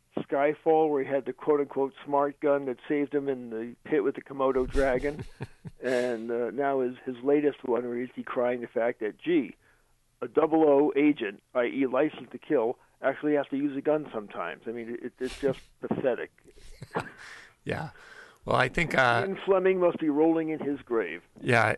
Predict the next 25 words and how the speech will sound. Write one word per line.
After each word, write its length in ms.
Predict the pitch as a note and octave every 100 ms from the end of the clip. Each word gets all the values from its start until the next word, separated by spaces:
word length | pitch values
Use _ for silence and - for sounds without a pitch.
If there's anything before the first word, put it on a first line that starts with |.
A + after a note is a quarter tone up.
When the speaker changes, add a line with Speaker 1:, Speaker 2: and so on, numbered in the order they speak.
| -
Speaker 2:
and 220 | C3 A#2+
I, 300 | B2+ B2 - -
you 120 | C#3+
know 80 | C3
what's 200 | C3 -
funny 320 | - D#3+ C#3
about 360 | A2+ A2+ G#2 -
the 220 | G2+ F#2+ -
smart 400 | - - A2 G2+
guns 300 | G#2+ G#2+ G#2
is 280 | A2 G2+ - _ - _ _ -
the, 200 | A#2 A2+
um, 360 | G#2+ G#2 G#2 - _ _ _ _ _ _ _ _ - - _ -
the, 320 | A#2 G#2 A2 -
it 140 | D#3+
was 140 | A2
probably 360 | - E3 D#3+ C#3
the 140 | A#2 -
only 320 | C#3+ D3+ C3+
time 440 | - C#3+ C3+ B2+ A2
one 320 | A#2 A2 A2+
got 240 | - A2+ A2
added 360 | A#2+ A#2 A#2+ A2+
to 120 | -
the 220 | G#2+ G#2